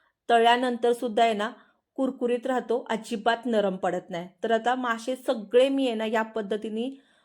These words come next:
तळून घेते आणि तळून झाल्यानंतर प्लेटिंग करून घेऊया. तर, अ, ही प्लेटिंग जी केली होती ना मी, तर कारभाऱ्यांच्या मित्रासाठी बनवली होती. त्यांना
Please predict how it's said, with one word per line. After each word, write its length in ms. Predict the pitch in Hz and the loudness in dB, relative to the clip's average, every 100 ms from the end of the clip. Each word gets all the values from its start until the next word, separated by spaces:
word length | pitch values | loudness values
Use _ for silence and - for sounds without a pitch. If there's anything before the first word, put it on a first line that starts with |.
| _ _ 262 | _ _ 4
तळून 300 | 247 262 277 | 6 4 0
घेते 480 | 277 247 226 277 - | -2 0 0 -2 -4
आणि 360 | 190 220 226 226 | -4 -2 -4 0
तळून 240 | 226 240 | 2 2
झाल्यानंतर 500 | 240 240 220 214 233 | 0 -2 -2 -2 -4
प्लेटिंग 420 | 269 233 220 214 208 | -4 0 0 0 -2
करून 260 | 208 196 | -2 -2
घेऊया. 280 | 202 220 226 - _ - _ _ | -4 -2 -4 -6 _ -20 _ _
तर, 120 | 254 262 | 2 6
अ, 280 | 269 285 294 294 | 6 4 2 0
ही 120 | 311 | 0
प्लेटिंग 540 | 339 302 294 302 320 277 | 2 2 2 2 -2 -2
जी 120 | 294 | -4
केली 300 | 285 277 277 | -2 0 0
होती 260 | 277 269 | -2 -2
ना 140 | 240 196 | 0 0
मी, 220 | 196 202 | -2 -2
तर 60 | 240 | -2
कारभाऱ्यांच्या 920 | 247 226 220 233 233 226 226 254 269 277 - | 2 2 4 2 2 -2 -4 -2 -2 -4 -10
मित्रासाठी 680 | 214 226 220 269 285 233 226 | -8 -8 -2 -2 2 0 0
बनवली 380 | 220 208 208 208 | 0 0 0 0
होती. 360 | 202 269 - _ - _ _ | 0 -4 -12 _ -20 _ _
त्यांना 480 | 247 247 262 285 320 | 0 2 2 2 2